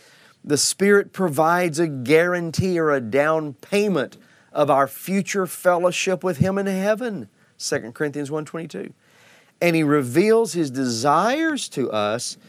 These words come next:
so we can be led by those desires and follow them to please the Lord.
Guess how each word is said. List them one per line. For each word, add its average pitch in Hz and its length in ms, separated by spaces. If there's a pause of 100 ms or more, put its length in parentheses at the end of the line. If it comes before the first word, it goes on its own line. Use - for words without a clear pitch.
(220)
so - 240
we 135 380
can 294 220
be 151 140
led 110 340
by 101 180
those 151 480
desires 120 840
and 104 240
follow 147 540
them 120 500 (480)
to - 160
please 107 840 (300)
the 107 100
Lord. 92 580